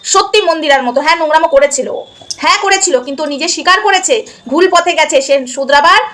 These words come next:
চেষ্টাও করেছে, শুধরেও গেছে। তাকে সত্যি ভালোবাসা যায়। তার ছায়াতে থেকে আজকে তার বোন, তোকে বোন বলে পরিচিত করে দেয়, অবশ্যই বোন বলে পরিচিত দেয়, সেখানে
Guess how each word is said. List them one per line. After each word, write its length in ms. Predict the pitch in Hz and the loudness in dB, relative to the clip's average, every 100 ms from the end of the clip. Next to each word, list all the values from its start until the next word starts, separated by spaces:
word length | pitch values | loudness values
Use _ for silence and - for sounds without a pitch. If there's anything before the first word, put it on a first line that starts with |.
| - - | -16 -8
চেষ্টাও 360 | - 285 - 370 | 0 0 2 2
করেছে, 300 | 381 392 440 | 2 0 0
শুধরেও 480 | - 311 302 330 311 | -2 -4 0 2 4
গেছে। 380 | 247 226 214 - - | 2 0 -6 -8 -8
তাকে 280 | 285 269 381 | -4 -2 -2
সত্যি 600 | 392 330 330 453 370 - - | 0 0 2 2 2 -4 -8
ভালোবাসা 440 | 196 277 294 294 277 | -2 2 2 2 2
যায়। 220 | 302 277 - - - - - | 2 0 -6 -20 -20 -20 -6
তার 340 | 359 392 539 - | 0 2 0 0
ছায়াতে 360 | 453 440 466 | 0 2 0
থেকে 260 | 453 403 440 | -2 -2 0
আজকে 440 | 415 392 339 320 427 - - _ | 0 0 0 0 0 -8 -20 _
তার 280 | 320 415 453 | 0 2 0
বোন, 260 | 359 415 392 | 0 0 0
তোকে 140 | 294 | -2
বোন 260 | 277 359 427 | 0 0 4
বলে 160 | 453 | 2
পরিচিত 360 | 440 415 427 415 | 4 2 2 2
করে 300 | 320 285 330 | 4 4 4
দেয়, 320 | 277 269 415 | 2 0 2
অবশ্যই 360 | 277 370 453 480 | 2 2 2 0
বোন 180 | 349 381 | 2 2
বলে 140 | 381 | 0
পরিচিত 300 | 381 359 349 | 0 -2 0
দেয়, 240 | 339 302 302 - | 0 0 -2 -4
সেখানে 360 | - 349 415 | -2 0 0